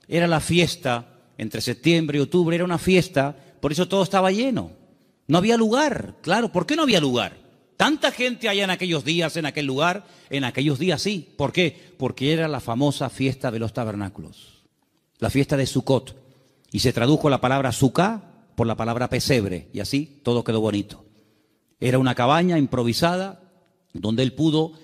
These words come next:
estar con su, con su mujer, dando a luz, pero nada de vaquitas, ni cabras, ni ovejas, ni animales dentro, en absoluto, para nada, para nada. Por lo tanto, hermanos, lo que tenemos que hacer es leer más la palabra,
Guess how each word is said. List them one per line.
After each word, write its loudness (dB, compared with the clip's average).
estar -2
con -6
su, -4
con -4
su -2
mujer, 0
dando -2
a 2
luz, 4
pero 2
nada 0
de -2
vaquitas, -2
ni -4
cabras, -4
ni -2
ovejas, 4
ni -6
animales -2
dentro, -2
en -6
absoluto, -2
para -2
nada, -8
para -4
nada. -10
Por 6
lo 6
tanto, 4
hermanos, 2
lo 2
que 0
tenemos 4
que -2
hacer 0
es 0
leer 0
más 0
la 0
palabra, 0